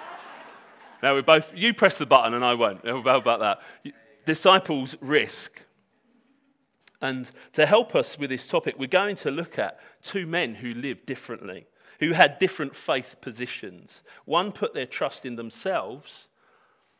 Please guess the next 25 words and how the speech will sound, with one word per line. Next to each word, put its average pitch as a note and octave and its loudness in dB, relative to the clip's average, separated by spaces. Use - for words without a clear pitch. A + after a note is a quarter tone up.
You've A#2+ -16
already A2+ -8
had G2+ -10
a F#2+ -14
little F#2 -14
preview. A#2+ -16
Who, D3 -12
who D3 -10
put - -2
them C3 -10
trust - -2
in D3 -4
themselves F3+ -2
and C3+ -6
their C#3 -2
own D3+ -2
resources, A#2+ -12
and A#2+ -10
one D3 0
who B2+ -10
put - -10
their G#2 -8
trust - -12
in G#2+ -16
God, G2+ -10